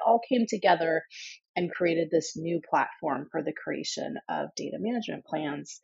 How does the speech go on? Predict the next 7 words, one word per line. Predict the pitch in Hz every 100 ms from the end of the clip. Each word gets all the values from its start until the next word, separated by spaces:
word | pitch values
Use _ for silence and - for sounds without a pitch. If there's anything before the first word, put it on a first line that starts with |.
| - - -
um, | 165 156 156 185 - -
including, | 190 185 202 196 196 185 185 185 180
um, | - 156 156
adding | - 175 180 175
tools | - 170 165 156 -
so | - 151
that | 147